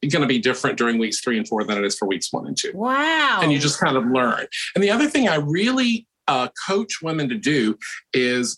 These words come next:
Speaker 1: pay attention to your cycle
Speaker 2: Mm.
Speaker 1: and literally take a calendar so that you can make the most out of those two weeks when you're at your best.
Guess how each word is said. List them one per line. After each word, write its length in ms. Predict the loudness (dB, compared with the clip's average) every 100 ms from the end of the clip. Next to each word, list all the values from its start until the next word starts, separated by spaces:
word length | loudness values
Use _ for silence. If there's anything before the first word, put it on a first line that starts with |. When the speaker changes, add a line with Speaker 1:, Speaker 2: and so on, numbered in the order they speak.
| -2
Speaker 1:
pay 160 | 0
attention 400 | 0 0 0 -2
to 80 | 0
your 120 | -2
cycle 480 | 0 -2 -2 -10 -18 -14 -10 -8
Speaker 2:
Mm. 180 | -2
Speaker 1:
and 240 | 0 2 0 -4 _ _ -8 -2
literally 540 | 2 2 2 2 0
take 260 | 0 -2 -4
a 140 | -4
calendar 640 | 0 0 0 0 0 -2 -6 -14 -8
so 180 | -2 -2
that 140 | -2
you 100 | -4
can 200 | -2 0
make 240 | 2 0 -2
the 80 | 0
most 520 | 2 2 2 0 0
out 140 | 0
of 60 | 0
those 220 | 0 -2
two 200 | -2 0
weeks 320 | 0 0 -2
when 100 | -2
you're 120 | 0 -2
at 120 | -4
your 80 | -2
best. 480 | -2 -2 -6 -8